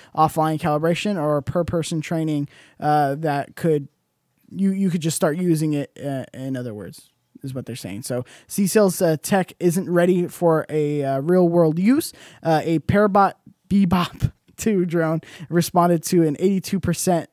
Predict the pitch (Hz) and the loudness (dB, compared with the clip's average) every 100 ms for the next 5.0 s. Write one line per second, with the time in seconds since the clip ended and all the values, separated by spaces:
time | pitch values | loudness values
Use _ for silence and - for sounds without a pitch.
0 | - 156 - - 208 214 180 175 170 180 | -6 -4 -4 0 2 2 0 -4 -4 -4
1 | - 110 - 147 147 - 247 220 165 202 | -8 -6 -4 -4 -4 2 6 6 4 0
2 | 185 160 156 160 - - - 175 170 - | 0 -2 -4 -4 -6 -16 0 2 2 0
3 | 175 175 151 147 135 131 123 - 101 - | 0 0 0 0 -2 -6 -8 -8 -10 -14
4 | - - - - 151 139 - 180 170 151 | -20 -20 -4 4 4 4 2 2 2 0